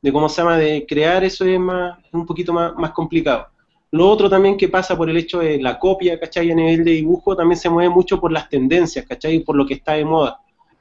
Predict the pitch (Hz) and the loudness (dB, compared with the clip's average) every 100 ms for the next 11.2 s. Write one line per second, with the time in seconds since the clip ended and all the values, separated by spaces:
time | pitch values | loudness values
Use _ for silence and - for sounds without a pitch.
0 | _ - 151 - 165 185 190 185 190 202 | _ -10 -6 0 2 4 4 4 4 2
1 | 190 - 214 202 180 160 165 180 175 165 | 2 0 0 2 2 0 -2 2 2 2
2 | 175 165 156 - 196 190 - - 170 165 | 2 2 0 -2 0 0 -2 -4 -2 -2
3 | - 156 190 190 170 165 160 175 165 160 | -2 0 2 2 0 -4 -6 -4 -4 -6
4 | - 190 170 - 143 - 190 190 190 175 | -2 0 -2 -4 -10 -4 -4 -2 -4 -2
5 | 190 196 190 185 190 185 202 156 131 151 | -4 -2 -2 0 0 2 4 2 0 -2
6 | 175 190 190 165 170 190 196 185 185 _ | 0 -2 -2 -2 0 0 0 -6 -8 _
7 | _ _ - 143 143 170 170 185 190 175 | _ _ -8 -4 -2 2 2 2 2 2
8 | 185 202 202 190 190 208 220 - 208 226 | 4 4 0 -6 -4 -4 -6 -4 -2 -2
9 | 220 214 220 214 214 226 233 226 214 208 | -4 -2 -2 -2 -4 -4 -6 -6 -2 0
10 | 190 185 - 190 214 214 214 202 208 226 | 2 -2 -4 -4 -2 -2 -2 0 0 0
11 | 226 233 | -2 -10